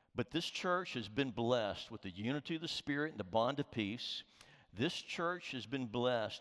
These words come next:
with healthy ministry because we've had a cocoon over us of godly shepherds and elders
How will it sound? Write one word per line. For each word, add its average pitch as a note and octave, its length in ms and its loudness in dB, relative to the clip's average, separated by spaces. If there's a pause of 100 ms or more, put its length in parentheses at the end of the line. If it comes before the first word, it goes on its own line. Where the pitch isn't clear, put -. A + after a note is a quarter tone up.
(140)
with G#2 160 -8
healthy C#3+ 500 0
ministry A2+ 720 -2 (440)
because B2 440 0
we've D3+ 280 -2
had C#3 340 8 (100)
a B2+ 120 4
cocoon B2 1000 0 (380)
over B2 400 0
us D2+ 500 -4 (1600)
of F#2+ 420 6 (800)
godly F3+ 800 0
shepherds D#3 880 -2
and B2 160 -2
elders A2 800 -2